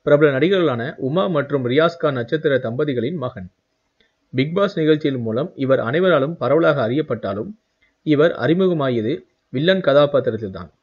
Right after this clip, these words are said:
நடிகர் ஜி வி பிரகாஷ் கதாநாயகனாக நடித்த பென்சில் படத்தில் நடித்தார். இந்த படம் இவருக்கு இளம் வில்லன் என்கிற பெயரை பெற்று தந்தது.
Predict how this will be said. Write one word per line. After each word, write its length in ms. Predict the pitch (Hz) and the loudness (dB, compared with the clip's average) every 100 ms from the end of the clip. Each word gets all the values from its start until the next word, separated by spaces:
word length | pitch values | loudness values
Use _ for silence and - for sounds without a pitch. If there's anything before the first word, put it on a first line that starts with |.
| _ _ _ _ | _ _ _ _
நடிகர் 400 | - 139 135 160 | -2 0 4 2
ஜி 160 | 135 156 | 4 0
வி 120 | 202 | 0
பிரகாஷ் 440 | 190 151 139 151 - | 0 2 4 2 0
கதாநாயகனாக 500 | 127 156 165 147 135 | 0 2 2 0 -2
நடித்த 520 | 113 107 113 143 - | -4 -4 -2 -4 -4
பென்சில் 400 | 139 165 196 180 | -6 -4 -4 -2
படத்தில் 340 | 139 123 131 | -2 -2 -4
நடித்தார். 420 | 107 98 - - _ _ _ _ - | -6 -8 -10 -16 _ _ _ _ -6
இந்த 260 | 160 160 | 2 2
படம் 320 | - 151 180 | 4 4 2
இவருக்கு 540 | 170 139 135 131 170 - | 0 -2 -2 -2 -4 -4
இளம் 320 | 139 185 190 | 0 0 0
வில்லன் 300 | 135 151 165 | -2 0 0
என்கிற 340 | 131 127 123 | -2 -4 -4
பெயரை 340 | 117 127 160 170 | -2 2 2 2
பெற்று 280 | 127 - 139 | -2 -10 -6
தந்தது. 340 | 113 95 78 | -6 -8 -16